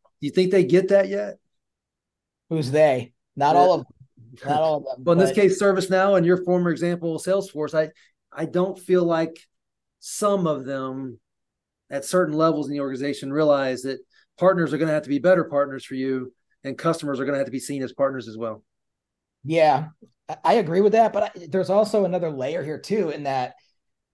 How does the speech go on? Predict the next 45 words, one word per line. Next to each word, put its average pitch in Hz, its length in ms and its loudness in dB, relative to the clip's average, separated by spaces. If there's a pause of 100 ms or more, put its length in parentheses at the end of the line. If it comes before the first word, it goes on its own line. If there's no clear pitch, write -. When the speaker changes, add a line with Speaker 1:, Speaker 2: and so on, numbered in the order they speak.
(360)
Speaker 2:
like, 160 280 0
the 147 80 -4
big 190 240 4
engine 151 600 0 (120)
that 123 220 0
is, 131 400 -4
you 147 120 -8
know, 123 100 -6
the 117 100 -10
ServiceNows 127 880 -6
and 117 160 -6
the 110 140 -10
Salesforces, 123 920 -6
et 107 100 -16
cetera, 135 420 -2
have 131 180 -4
to 120 80 -10
keep 170 320 -10
moving. 139 580 -6
And 131 180 -4
when 135 120 -4
we 131 80 -6
go 135 100 -4
to 131 80 -4
the 117 100 -14
top 143 320 -4
and 135 80 -6
we 113 120 -8
see 139 180 -10
that, 123 360 -4
you 135 80 -10
know, 120 200 -6 (100)
exponential 131 540 -6
innovation 131 720 -6 (140)
bullet, 151 340 2 (340)
they're 135 200 -4
gonna 175 160 0
keep 208 260 -8
moving. 123 480 -4 (120)
And 135 600 -2 (120)
that's 139 200 -4
gonna 147 200 0
leave 151 340 -2
the 135 60 -6
partners 143 760 -2